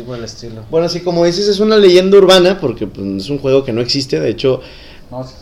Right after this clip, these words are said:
Speaker 2: bueno,
Speaker 1: sí
Speaker 2: no, no,
Speaker 1: existe.
Speaker 2: no, no, tiempo. Hay un, hay un cuate que desarrolló una, un Polybius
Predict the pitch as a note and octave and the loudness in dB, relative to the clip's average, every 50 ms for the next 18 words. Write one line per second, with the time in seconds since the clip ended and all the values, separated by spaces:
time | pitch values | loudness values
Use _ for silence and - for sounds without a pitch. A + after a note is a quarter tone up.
0 | - - C#3 C#3 A#2+ G#2+ A2+ A2 G#2+ G#2 G#2 G#2 G#2 G2+ G2+ G2 F#2+ F#2+ F#2+ F#2 | -6 0 4 4 4 4 0 -4 -2 -2 -2 -2 -2 -2 -2 -2 -4 -4 -4 0
1 | G#2+ G#2 G2 F#2+ F2+ G2 - - - F#2+ F#2+ A2 B2 C3 D3 D#3+ E3 F3 F3+ F3+ | 0 0 0 -2 -6 -10 -12 -12 -6 -2 0 0 2 2 2 2 2 2 2 0
2 | F#3 F3+ - C#3+ D3 D#3 E3 F3 E3+ F#3 F3+ E3 - - E3+ E3+ E3+ - D#3 C3 | 0 0 2 4 4 4 4 2 2 4 2 2 2 0 -2 -2 0 2 2 4
3 | B2+ B2 A#2 A2 A#2+ A2+ A2 A#2 A#2 A#2 A#2 A#2 A#2+ B2+ - - - - - - | 4 4 2 0 0 0 2 2 2 2 4 4 4 4 4 2 -4 -14 -20 -20
4 | - - - - - - - - - - A2 A2 A2 A#2 C3 C#3 D3 D#3+ E3 E3 | -20 -20 -20 -20 -20 -20 -20 -20 -12 -6 -4 -4 -2 -2 -2 -2 -2 0 0 0
5 | E3 E3 E3 E3 D#3+ D3+ D3 C#3 C3 B2+ A#2+ A2+ A2 G#2 G2+ F#2 - - - - | 0 0 0 0 0 0 0 0 0 0 0 0 -2 -2 -4 -6 -8 -12 -18 -20
6 | - - - - - C#3+ D#3+ D3+ - F3 E3+ E3 D#3+ E3 E3 D3+ D#3 D#3+ F3+ G#3+ | -20 -18 -8 -4 -2 -2 -2 0 2 4 6 6 6 6 4 4 2 2 2 2
7 | G#3+ - - - - - - | 0 -2 -8 -12 -12 -14 -16